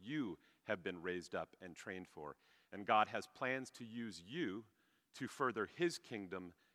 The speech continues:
and his glory. You will come here, and you will go from here as ambassadors to our King. As far as the world being ready for you, for any of us, for that matter, the world is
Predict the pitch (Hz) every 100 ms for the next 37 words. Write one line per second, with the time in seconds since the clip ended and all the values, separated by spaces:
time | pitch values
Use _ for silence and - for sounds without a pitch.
0 | _ 107 92 - 123 95 98 98 95 76
1 | 69 - _ _ _ - 113 110 98 -
2 | - 131 156 185 165 - - 165 175 170
3 | 156 _ _ _ 117 110 117 127 131 117
4 | 120 104 - 139 135 127 - 101 85 76
5 | - _ _ _ - 117 113 104 92 110
6 | 110 - 85 76 - - - 98 85 82
7 | - 104 73 - _ _ _ _ _ _
8 | _ 117 - 170 165 110 127 143 147 123
9 | 127 117 131 127 120 110 87 78 80 _
10 | _ _ _ _ _ _ _ _ _ -
11 | 135 131 123 107 85 80 - - _ -
12 | 98 98 95 87 73 - _ _ _ _
13 | _ - - 110 123 143 139 120 101